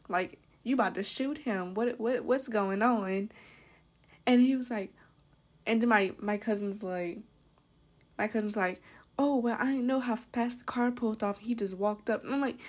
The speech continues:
"The door is open. Anybody can walk up. What do you mean?" <laughs> The, the door is always open. I'm like, "Look at him. You can't tell that this is Zandon? Like,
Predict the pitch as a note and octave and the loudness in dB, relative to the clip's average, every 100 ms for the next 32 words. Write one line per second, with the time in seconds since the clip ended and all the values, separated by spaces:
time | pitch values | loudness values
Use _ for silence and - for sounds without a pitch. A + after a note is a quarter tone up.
0 | - - E4 B3 C4 F#4+ F#4+ D#4+ - C4 | -4 4 4 8 8 10 8 4 2 0
1 | B3 G3+ F3+ - D#4+ F4+ F#4 D4+ A3+ - | 0 -2 -4 -4 2 4 4 4 2 2
2 | D3 G3+ F#3 F3+ F#3+ - - D4 D#4+ D#4+ | -4 -6 -6 -8 -8 -10 -6 0 2 4
3 | D#4 D#4 D4+ E4+ C#4 B3+ - - - _ | 6 4 4 2 0 -4 -14 -20 -20 _
4 | D4+ C4+ D#4 D4+ - D4+ - A3 B3 B3 | 2 8 6 6 0 0 0 0 0 0
5 | B3 G#3+ G#3+ G#3 A#3 C4 A#3 - - - | 0 0 0 0 2 2 0 -4 -18 -20
6 | - B3+ D4+ C#4+ B3 G3 A#3 B3 C4+ C4+ | -4 -2 2 2 2 0 -2 -2 -2 0
7 | B3+ B3+ A#3+ A#3 A#3+ A#3 G#3 G#3+ A3 A3 | 0 0 0 0 0 0 0 -2 -4 -4
8 | G3+ F#3 | -6 -8